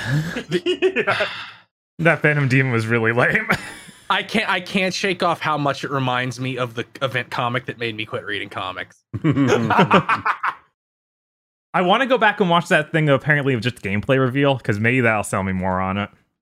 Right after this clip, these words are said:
Speaker 2: Yeah, I thought it looked okay, but its usage of cards may, in fact, kill you, but we'll see.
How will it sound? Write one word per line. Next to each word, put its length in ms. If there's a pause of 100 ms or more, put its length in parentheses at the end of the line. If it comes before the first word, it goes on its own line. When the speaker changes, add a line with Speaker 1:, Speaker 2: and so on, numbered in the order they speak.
(100)
Speaker 2:
Yeah, 540
I 140
thought 260
it 80
looked 200
okay, 440
but 220 (240)
its 240
usage 360
of 100
cards 360
may, 160
in 100
fact, 360
kill 240
you, 280
but 180 (120)
we'll 120
see. 280